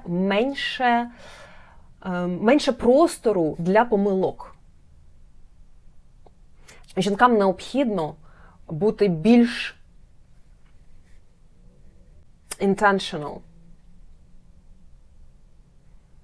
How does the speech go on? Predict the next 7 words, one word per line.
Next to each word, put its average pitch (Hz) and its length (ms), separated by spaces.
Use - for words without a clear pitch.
обережними, 190 960
уважними 170 800
щодо 220 420
свого 175 440
стилю 170 440
життя. - 500
Е, 143 420